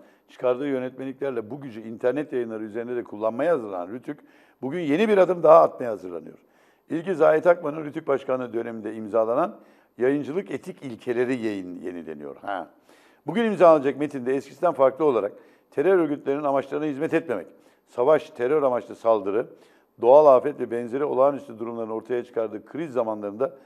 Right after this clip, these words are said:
sağduyulu ve sorumlu davranmayı, toplumda korku ve infial oluşturabilecek yayınlardan kaçınmak, milli iradeye saygılı olmak, toplumun inan-,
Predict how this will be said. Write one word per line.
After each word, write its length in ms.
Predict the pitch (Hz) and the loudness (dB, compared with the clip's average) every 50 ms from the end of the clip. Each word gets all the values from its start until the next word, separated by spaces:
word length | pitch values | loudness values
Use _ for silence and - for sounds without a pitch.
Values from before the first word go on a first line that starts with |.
| _ _ _ _ | _ _ _ _
sağduyulu 520 | - - 151 165 170 147 143 135 139 160 | 2 4 6 6 6 6 2 -2 -2 -4
ve 100 | 156 139 | -4 -4
sorumlu 460 | - - 143 135 139 139 147 160 147 | -4 -4 -4 -4 -4 -6 -8 -4 2
davranmayı, 580 | 123 117 113 110 107 104 104 101 101 123 143 - - - - _ _ _ _ _ _ | 4 4 4 4 2 0 -2 -4 -4 -4 -4 -6 -8 -16 -20 _ _ _ _ _ _
toplumda 440 | - 131 127 - - 143 151 170 165 | -2 -2 -2 -4 -6 -6 -4 -4 -4
korku 360 | - 139 139 139 139 165 165 | -2 -2 -2 -2 -2 -4 -6
ve 80 | 160 143 | -6 -6
infial 400 | 131 127 127 - 147 160 180 170 | -6 -8 -2 0 2 4 4 2
oluşturabilecek 840 | 151 135 120 - - 131 123 123 117 117 110 113 110 143 151 139 | 0 -2 -6 -8 -8 -6 -6 -4 -4 -6 -6 -8 -8 -10 -8 -6
yayınlardan 540 | 127 120 123 120 120 117 113 107 104 104 92 | -4 -4 -4 -4 -4 -4 -4 -2 -4 -6 -8
kaçınmak, 540 | - 120 110 - 147 139 147 151 156 151 - - - _ _ _ _ _ _ _ - | -8 -10 -10 -10 -8 -2 0 0 0 0 -2 -14 -20 _ _ _ _ _ _ _ -12
milli 240 | 131 139 147 160 180 | -10 -8 -6 -2 2
iradeye 480 | 170 151 143 135 127 113 117 113 104 | 6 8 8 8 8 6 4 0 0
saygılı 420 | 90 - 110 110 120 123 139 139 147 | 0 -2 -2 -2 0 2 4 6 8
olmak, 400 | 147 147 147 151 151 147 - - - - - _ _ _ _ _ - | 8 8 8 6 4 4 2 -2 -18 -20 -20 _ _ _ _ _ 0
toplumun 440 | 147 147 - - 147 156 165 175 | 0 0 0 0 -4 -4 -4 -4
inan-, 240 | 156 147 135 117 - | -4 -4 -4 -4 -6